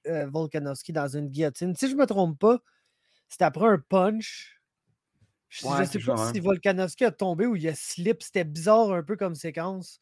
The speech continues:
Speaker 2: Mhm.
Speaker 1: Puis, euh, Ortega automatiquement sauter sa guillotine en montée complète. Euh, elle était deep, elle était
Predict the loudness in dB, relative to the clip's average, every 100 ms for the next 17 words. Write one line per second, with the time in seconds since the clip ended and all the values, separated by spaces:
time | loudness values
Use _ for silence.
0 | _ -12 -12 -14 _ _ -8 -4 -2 -2
1 | -4 -4 -4 -6 -10 -18 -20 _ _ _
2 | -12 -4 -2 2 2 0 -6 _ _ -2
3 | 0 0 -2 -8 -8 -6 -8 -8 -4 -4
4 | -4 -8 -8 -10 -10 -12 -8 -6 -4 -4
5 | -6 -6 -8 -8 -10 -10 _ -20 -20 -20
6 | _ -8 -8 -4 -2 -2 -2 -6 -8 -8
7 | -10 -8 -10